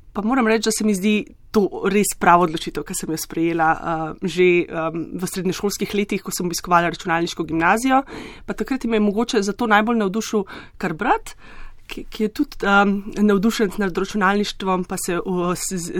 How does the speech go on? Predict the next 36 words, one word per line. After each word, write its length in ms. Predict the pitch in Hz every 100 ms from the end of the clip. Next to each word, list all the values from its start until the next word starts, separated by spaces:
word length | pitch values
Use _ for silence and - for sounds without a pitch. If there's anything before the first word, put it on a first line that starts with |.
| 175
s 40 |
tem 120 | - 202
tudi 200 | 208 196
ukvarja, 400 | - 185 185 185
tako 180 | -
da 80 | 185
mi 140 | 180 180
je 100 | 175
veliko 320 | 175 185 -
tega 120 | 190
navdušenja 500 | 175 180 - 180 170 165 - - -
prenesel 380 | - 185 190 185
tudi 240 | 175 - 175
name. 300 | 185 226 226 - - -
In 80 | 202
potem, 380 | 196 208 208 202
um, 260 | 185 185 180 -
se 160 | - 214
mi 100 | 196
je 80 | 185
zdelo 180 | 214 208
študij 360 | - 226 202
računalništva 640 | 208 - 190 202 247 - 214
po 200 | 196 196
matematike 680 | 190 196 190 214 240 -
nekako 320 | 208 202 208 220
taka 420 | 196 185 202 190 - - - - -
logična 680 | 202 220 220 - 214 196
posledica 720 | 190 - 196 - 202 185 - 185
že, 300 | 175 185 180 - - - -
uh, 240 | 180 170 170 -
srednješolske 600 | 185 180 202 196 - 196
izbire 480 | 170 165 190 180 180
in 100 | 170
potem, 520 | 175 - 185 175 175
um, 360 | 160 175 175